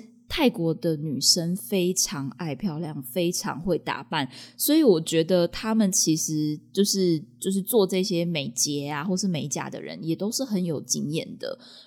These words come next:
然后男生来这边的话，你也可以去理头发或者是修指甲，就他们也会帮你去角质什么的，就会把你的身体保养得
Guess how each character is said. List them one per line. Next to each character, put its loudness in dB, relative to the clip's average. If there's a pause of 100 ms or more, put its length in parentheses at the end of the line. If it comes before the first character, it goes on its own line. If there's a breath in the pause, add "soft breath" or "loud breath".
然 2
后 2
男 2
生 4
来 2
这 -4
边 0
的 -4
话， -2
你 -2
也 -2
可 -4
以 0
去 0
理 -4
头 -4
发 -4
或 -2
者 -6
是 -4
修 0
指 -8
甲， -4 (280 loud breath)
就 6
他 6
们 4
也 4
会 4
帮 0
你 0
去 2
角 -4
质 -8
什 -4
么 -12
的， -8
就 2
会 6
把 0
你 -4
的 -4
身 6
体 2
保 0
养 -2
得 -2